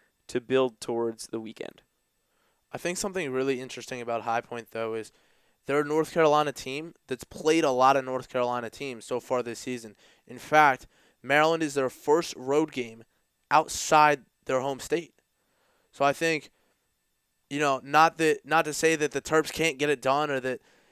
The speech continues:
Speaker 2: you know, High Point is, is too good or whatever. All of the, everything on the field aside, I think it's interesting that this is their re-,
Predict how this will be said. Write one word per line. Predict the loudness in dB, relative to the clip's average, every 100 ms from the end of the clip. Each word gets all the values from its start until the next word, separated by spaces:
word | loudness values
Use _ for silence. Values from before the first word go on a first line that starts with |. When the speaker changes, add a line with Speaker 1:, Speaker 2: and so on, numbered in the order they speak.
| _
Speaker 2:
you |
know, | -2 4
High | 4
Point | 4 -2 -4
is, | -6 -8 -10
is | -12
too | -8 -6
good | 0 2
or | 2
whatever. | 2 0 -4 -10 _ _ _ _ _ _ _ _
All | 6 8 8
of | 4
the, | -2 -2 _ _ -4
everything | -2 0 0
on | 0 0
the |
field | 2 2 2
aside, | 2 6 6
I | 4
think | -4 -8
it's | -8
interesting | -10 -10 -10 -10 -8
that | -10
this | -12
is | -4
their | -2
re-, | -2